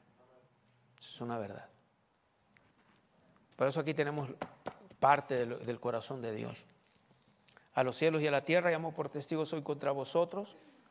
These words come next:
que os he puesto delante la vida y la muerte, la bendición y la maldición. Escoge pues la vida para que vivas tú y tu descendencia".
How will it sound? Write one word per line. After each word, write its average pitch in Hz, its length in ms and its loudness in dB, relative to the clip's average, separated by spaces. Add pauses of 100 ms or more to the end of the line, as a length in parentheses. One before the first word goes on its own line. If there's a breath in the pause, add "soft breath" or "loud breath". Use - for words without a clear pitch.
(400 soft breath)
que 127 100 0
os 117 160 -4
he 139 60 0
puesto 180 400 4
delante 165 400 4
la 156 120 4
vida 185 220 -2
y 196 60 0
la 170 100 4
muerte, 196 440 0
la 175 120 4
bendición 131 580 -2
y 151 60 -4
la 131 100 0
maldición. 120 580 -4 (380 soft breath)
Escoge 147 380 0
pues 143 180 0
la 143 120 6
vida 135 360 2 (300 loud breath)
para 123 240 4
que 120 80 -4
vivas 131 400 -2
tú 156 240 0 (500)
y 147 80 0
tu 131 160 0
descendencia". 113 800 -4